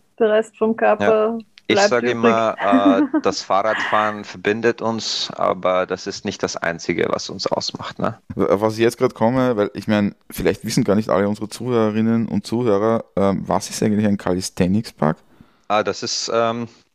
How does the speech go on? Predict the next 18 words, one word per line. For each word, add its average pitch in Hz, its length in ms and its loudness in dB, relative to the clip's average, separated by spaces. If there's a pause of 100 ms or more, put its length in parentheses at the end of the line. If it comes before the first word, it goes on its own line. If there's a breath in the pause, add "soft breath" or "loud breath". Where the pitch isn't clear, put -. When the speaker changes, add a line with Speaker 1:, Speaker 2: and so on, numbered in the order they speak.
(1400 loud breath)
Speaker 2:
das - 280 -2
sind, 110 680 -2
äh, - 40 -2
also 101 1400 0
es 104 100 0
ist - 80 -4
ein 107 260 0
Workout 135 600 -2 (100)
ohne 117 340 0
Geräte, 92 580 0 (280 loud breath)
also 92 340 2
oder 95 220 2
mit 95 1040 -2
so 92 260 -2
wenig 98 320 -4
wie 90 80 2
möglich, 82 520 -2
also, 82 340 -2